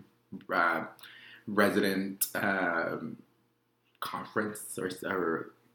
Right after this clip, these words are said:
we're trying to gather, like, all the residents that we work with, um, to do, like, a more, um, bigger conversation around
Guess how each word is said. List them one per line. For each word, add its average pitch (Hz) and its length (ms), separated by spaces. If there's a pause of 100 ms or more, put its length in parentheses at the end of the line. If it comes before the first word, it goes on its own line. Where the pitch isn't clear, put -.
we're 113 200
trying 131 180
to 120 60
gather, 104 260
like, 92 180
all 90 180
the 92 60
residents 90 340
that 85 60
we 87 80
work 107 220
with, 113 260
um, 90 320 (140)
to - 100
do, 90 180
like, 85 140
a 87 40
more, 87 680 (340)
um, 85 560 (560)
bigger 95 640
conversation 92 560
around 85 560